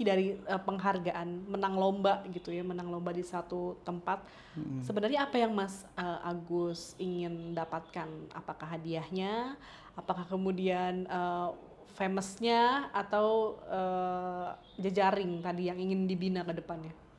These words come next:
Speaker 2: Eh, nggak semua penghargaan itu memberikan nominal yang oke ya.
Speaker 1: Hmm.
Speaker 2: Cuman di balik itu semua sebagai seorang freelance, nama kamu tuh perlu masih,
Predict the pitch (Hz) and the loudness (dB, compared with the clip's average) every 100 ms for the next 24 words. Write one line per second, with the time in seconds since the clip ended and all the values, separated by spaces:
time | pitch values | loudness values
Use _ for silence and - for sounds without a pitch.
0 | - - - - - - - - - - | -20 -20 -20 -20 -20 -20 -20 -20 -20 -20
1 | - - 143 143 139 131 131 135 117 - | -6 6 6 8 8 8 10 10 8 8
2 | 147 143 143 135 123 135 131 135 139 139 | 8 8 8 8 8 6 6 8 6 4
3 | 160 165 147 123 120 127 123 123 123 120 | 2 6 6 4 4 6 6 6 6 6
4 | 120 120 113 110 117 - - - 120 - | 6 4 4 2 -4 -8 -12 -6 -4 6
5 | 117 110 - 196 180 185 - - - 147 | 6 6 2 -4 -6 -10 -18 -20 0 8
6 | 135 143 156 143 127 123 127 120 135 139 | 10 10 10 8 6 6 2 2 4 4
7 | 151 131 127 120 123 123 123 - 143 147 | 4 4 4 6 4 4 2 6 8 10
8 | 123 123 139 - - - - - - - | 8 6 0 -12 -20 -20 -20 -20 -20 -20
9 | - - - - - - - 135 139 143 | -20 -20 -20 -20 -20 -12 6 10 10 10
10 | 156 165 185 170 147 151 165 160 151 135 | 8 8 6 6 8 10 10 8 6 4
11 | - - 147 | 2 4 4